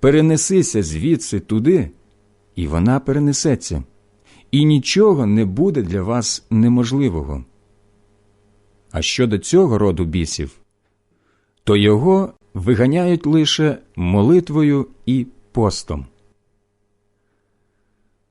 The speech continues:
Як вони зібралися в Галилеї,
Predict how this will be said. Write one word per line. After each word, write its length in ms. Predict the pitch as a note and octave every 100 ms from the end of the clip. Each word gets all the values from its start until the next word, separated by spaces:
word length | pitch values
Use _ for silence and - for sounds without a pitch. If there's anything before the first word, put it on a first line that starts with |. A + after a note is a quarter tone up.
| _ _ _ _ _ _ _ -
Як 240 | G#2 D3
вони 300 | C#3 F#3+ G3+
зібралися 760 | D3+ C#3+ D3+ F#3 D#3 - C3 A#2
в 100 | F2+
Галилеї, 680 | G2 C#3 D3+ F#3+ C#3+ F2